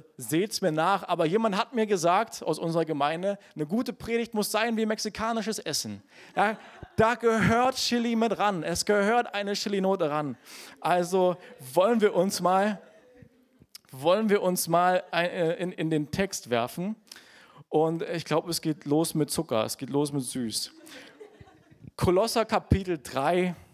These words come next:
Vers eins. Da ihr also nun zusammen mit Christus auferweckt worden seid, sollt ihr euch ganz auf die himmlische Welt ausrichten,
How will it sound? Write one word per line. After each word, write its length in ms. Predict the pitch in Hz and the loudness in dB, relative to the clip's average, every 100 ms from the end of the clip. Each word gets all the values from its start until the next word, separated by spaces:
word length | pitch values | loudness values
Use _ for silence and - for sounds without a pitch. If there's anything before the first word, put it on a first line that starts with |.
| _ | _
Vers 400 | - - 156 - | -6 -2 -2 -4
eins. 540 | 120 110 101 95 - - - _ _ _ _ - - - _ _ _ _ _ _ | -4 -4 -4 -10 -14 -14 -20 _ _ _ _ -20 -20 -20 _ _ _ _ _ _
Da 240 | - 196 233 | 0 2 4
ihr 240 | 233 - | 2 2
also 320 | 196 208 190 | 2 2 2
nun 560 | 190 190 202 202 208 208 - _ _ | 0 2 2 2 -2 -6 -14 _ _
zusammen 760 | - 165 147 - 202 226 226 185 | -6 -2 0 2 2 2 0 -2
mit 200 | 160 - | -4 -6
Christus 800 | - 196 233 - - 208 - - - | -2 0 0 -2 -2 -2 -2 -4 2
auferweckt 1120 | 185 240 233 - 196 156 139 202 - - 120 | 4 4 0 -4 -4 -2 -2 -4 -6 -20 -2
worden 400 | 165 170 170 160 | 0 0 -2 -6
seid, 640 | 117 127 113 - - - _ _ _ _ _ _ | -2 -2 -2 -8 -18 -20 _ _ _ _ _ _
sollt 440 | - - 208 247 | -10 0 4 4
ihr 160 | 233 190 | 2 -2
euch 340 | 190 196 190 - _ - | 0 0 -4 -16 _ -2
ganz 500 | 233 294 330 - - | 0 0 -2 -6 -4
auf 260 | 233 233 | -2 -2
die 120 | - 208 | -2 -2
himmlische 460 | 214 214 - 190 | 0 0 -2 0
Welt 240 | 175 185 180 | 2 0 0
ausrichten, 800 | 156 160 - 113 - 127 151 | 0 0 -2 -6 -6 -6 -6